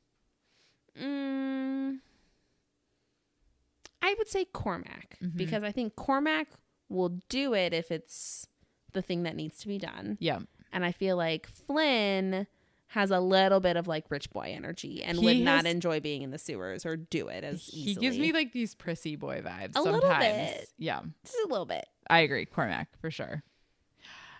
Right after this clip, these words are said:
Speaker 2: Um, okay. Living in the Blue Court. So down below.
Speaker 1: Okay.
Speaker 2: Um, Baxian or Ethan?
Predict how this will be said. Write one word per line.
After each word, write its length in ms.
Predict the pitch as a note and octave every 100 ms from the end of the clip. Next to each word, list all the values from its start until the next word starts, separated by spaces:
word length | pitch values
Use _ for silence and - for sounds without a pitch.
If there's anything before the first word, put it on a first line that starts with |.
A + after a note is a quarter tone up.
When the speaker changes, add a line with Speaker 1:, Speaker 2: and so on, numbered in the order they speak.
| -
Speaker 2:
Um, 340 | E3 E3 D#3 C#3+
okay. 300 | F#3 D3+ - -
Living 440 | F3 F#3 F#3+ G3
in 220 | E3+ E3+
the 100 | E3+
Blue 200 | D3+ D#3 C#3
Court. 360 | - F2+ E2 _
So 420 | - D#3 B2 A2 D3 - _ -
down 260 | D3 D3
below. 380 | D3+ B2+ D2 F3
Speaker 1:
Okay. 300 | G3+ G3+ G3+ - _
Speaker 2:
Um, 600 | D#3+ D#3 D3+ C#3 C3 C3+ - -
Baxian 800 | D#3+ D#3+ D3+ D#3 - A3 A#3 A#3+ -
or 220 | D#3+ D#3 -
Ethan? 580 | D#3 - - C#2+ E3+